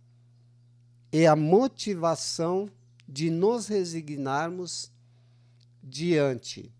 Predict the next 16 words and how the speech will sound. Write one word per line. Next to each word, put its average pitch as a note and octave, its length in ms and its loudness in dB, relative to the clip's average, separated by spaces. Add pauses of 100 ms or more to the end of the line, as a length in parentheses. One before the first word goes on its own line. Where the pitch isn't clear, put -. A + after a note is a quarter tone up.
(480)
de C3 180 -8
todas B3 480 0
as A3 160 -4
provas D3+ 720 -2 (840)
e E3 140 2
até D#3+ 340 0
mesmo D#3+ 680 2
diante D#3 840 -2 (800)
das D3 280 -2
provas C#3 640 0
mais G3 400 -2
difíceis F3+ 1040 -6 (720)
que F3+ 180 4
as G#3+ 500 0 (240)
entendemos F#3 920 0
como F3+ 600 -4